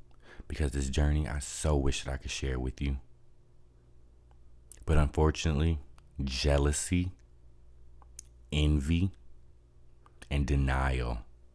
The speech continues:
have caused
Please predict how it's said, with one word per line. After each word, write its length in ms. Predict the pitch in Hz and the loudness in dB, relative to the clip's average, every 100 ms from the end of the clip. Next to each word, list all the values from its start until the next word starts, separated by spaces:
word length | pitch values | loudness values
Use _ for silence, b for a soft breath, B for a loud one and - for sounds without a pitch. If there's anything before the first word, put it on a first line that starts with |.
| - - - - - - - - - - - - - - - - - - - - - - - - - - - | -20 -20 -20 -20 -20 -20 -20 -20 -20 -20 -20 -20 -20 -20 -20 -20 -20 -20 -20 -20 -20 -20 -20 -20 -20 -20 -8
have 180 | 69 | -8
caused 500 | - 67 64 58 - | -4 -2 -2 -2 -8